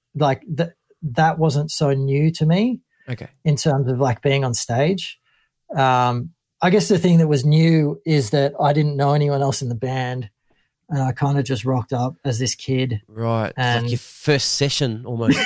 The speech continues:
Speaker 1: <laughs>
Speaker 2: Pretty
Speaker 1: Yeah,
Speaker 2: much,
Speaker 1: yeah,
Speaker 2: eh?
Speaker 1: t-,
Speaker 2: Yeah.
Speaker 1: yeah, totally.
Speaker 2: Yeah.
Speaker 1: Um, and I, I,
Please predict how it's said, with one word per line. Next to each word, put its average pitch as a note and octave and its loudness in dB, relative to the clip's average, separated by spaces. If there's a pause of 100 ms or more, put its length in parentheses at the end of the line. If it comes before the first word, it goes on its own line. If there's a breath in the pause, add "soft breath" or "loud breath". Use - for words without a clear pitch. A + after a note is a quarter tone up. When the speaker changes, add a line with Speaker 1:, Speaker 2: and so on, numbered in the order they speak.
Speaker 1:
<laughs> - -4
Speaker 2:
Pretty E3+ 0 (340 loud breath)
Speaker 1:
Yeah, G3 6
Speaker 2:
much, C3 -2
Speaker 1:
yeah, F3 4
Speaker 2:
eh? D#3 4
Speaker 1:
t-, - -10 (160)
Speaker 2:
Yeah. D3+ 0
Speaker 1:
yeah, E3 4
totally. D3+ 0 (280 loud breath)
Speaker 2:
Yeah. C3 -8 (280)
Speaker 1:
Um, C3 -4 (220)
and F#3 4
I, E3+ 2 (120)
I, E3+ 4